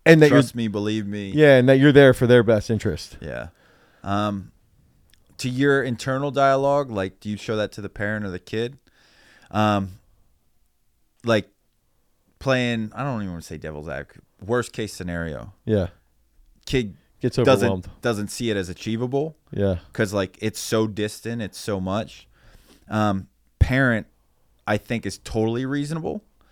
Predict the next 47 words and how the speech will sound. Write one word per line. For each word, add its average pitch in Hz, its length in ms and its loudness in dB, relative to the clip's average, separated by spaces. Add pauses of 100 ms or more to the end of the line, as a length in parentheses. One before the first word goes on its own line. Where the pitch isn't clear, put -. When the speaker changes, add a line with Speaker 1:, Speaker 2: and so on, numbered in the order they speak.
(360)
Speaker 2:
But 120 120 0
at 123 100 0
the 120 60 -6
same 123 320 -2
time, 127 340 0
then, 147 460 -4
are 110 120 2
they 113 100 0
gonna 110 160 -2
use 107 300 -2
that 101 120 -2
as, 95 140 -4
like, 95 260 -6
cannon 110 340 -4
fodder 95 540 -4
to, 87 60 -8
like, 85 340 -8
kinda, 90 380 -6 (380)
I 117 80 -2
don't 135 100 -2
wanna 113 120 -4
say 143 160 4
Speaker 1:
Beat 131 120 8
on 123 140 8
Speaker 2:
beat - 0 -
Speaker 1:
the 110 60 2
Speaker 2:
the 151 100 0
kid. 117 280 6
Speaker 1:
kid. 131 80 -4
Speaker 2:
Yeah. 135 220 4
Speaker 1:
Yeah, 110 280 6
yeah. 104 280 2 (300)
Speaker 2:
Like, 107 180 -4
"Why 123 140 0
can't 123 240 -4
you 117 80 -4
do 120 200 0
this 110 220 -4
yet?" 110 200 -2
type 113 220 -4
of 101 80 -8
stuff. 92 400 -2
Speaker 1:
It 175 120 2
Speaker 2:
Um, 101 100 2
Speaker 1:
could 190 160 8
be 175 140 4
that, 160 320 4